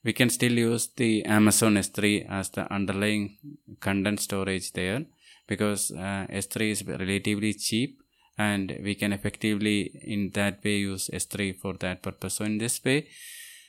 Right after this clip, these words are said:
whether you are an application developer or you are a big data analytics, or even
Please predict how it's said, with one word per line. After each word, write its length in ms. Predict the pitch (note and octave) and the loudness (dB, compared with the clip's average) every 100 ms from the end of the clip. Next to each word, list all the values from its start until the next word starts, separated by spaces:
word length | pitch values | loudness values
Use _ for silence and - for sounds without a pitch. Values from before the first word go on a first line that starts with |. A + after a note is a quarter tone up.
| _ | _
whether 280 | A#2 A#2+ A#2 | 2 4 4
you 100 | A#2 | 4
are 60 | A#2 | 4
an 240 | A#2 A2+ - | 2 0 0
application 640 | G#2+ - A2+ A#2+ A#2 C3 | -2 0 -2 -2 0 2
developer 600 | A#2 G#2+ A2 - A2+ A2+ - | 2 2 0 0 0 0 -2
or 360 | G#2+ G#2+ G#2 - - - | -2 -2 -4 -8 -12 -12
you 240 | - A2 G#2+ | -4 0 0
are 140 | G#2 | 2
a 280 | G#2+ G#2+ G#2+ | 0 -2 -4
big 300 | G2+ G#2+ - | -4 -4 -2
data 480 | G#2+ G#2 G#2+ G#2 G2 | 0 2 0 0 -2
analytics, 640 | G2+ G2+ G2+ F#2+ G#2 - | -4 -2 -2 -2 -4 -4
or 160 | G#2 G#2 | -2 -2
even 480 | - A2+ B2 C3 - | -2 0 4 2 0